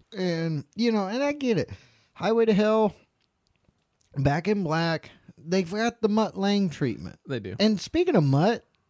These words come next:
Speaker 1: do you realize that we have not done, I, I'm, I'm, I'm going on a limb. I, I didn't do no research on this.
Speaker 2: Yeah.
Speaker 1: But I do not think we did one Mutt Lange album this season.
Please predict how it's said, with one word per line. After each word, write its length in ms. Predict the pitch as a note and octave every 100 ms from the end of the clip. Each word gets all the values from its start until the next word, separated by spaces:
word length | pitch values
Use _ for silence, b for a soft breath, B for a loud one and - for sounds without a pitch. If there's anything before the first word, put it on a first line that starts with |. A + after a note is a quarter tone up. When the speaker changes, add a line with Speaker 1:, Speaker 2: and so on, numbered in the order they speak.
| C#3
Speaker 1:
do 120 | E3
you 140 | D#4
realize 720 | A3 F3 G#3 G#3 A3+ G#3+ G#3 - _ _
that 140 | - F3
we 220 | F#3+ C4+
have 200 | A#3 F3+
not 380 | F3+ G3+ G#3 D#3+
done, 460 | G3 A3 G#3+ G3+ D3+ - _ _ - C3 - _
I, 180 | B2+ D#3 -
I'm, 260 | E3+ G3 -
I'm, 220 | F3 F#3
I'm 140 | D#3 D#3+
going 200 | F#3 A3+
on 120 | A3+
a 60 | A3
limb. 480 | A3+ A#3 G3 D#3+ A2+
I, 260 | B2+ D3+ D3
I 80 | F3
didn't 300 | G#3 G3 G3+
do 160 | G#3+
no 140 | G3+ F#3+
research 480 | G3 A3+ D#3+ C#3+ C3
on 100 | B2+
this. 180 | B2 -
Speaker 2:
Yeah. 180 | - B2+ -
Speaker 1:
But 120 | D#3+ -
I 120 | A3+
do 140 | C4+
not 220 | C4+ A3+ D#3+
think 240 | A#3 G#3
we 160 | A#3 G#3
did 340 | A#3 A3+ D#3
one 380 | D3+ G#3+ B3+ A#3
Mutt 300 | G3 A3 -
Lange 320 | E3+ A3+ G#3+
album 440 | F3+ D#3+ D3+ C#3+ C#3
this 200 | F3+ G3
season. 520 | - G3+ F#3 C#3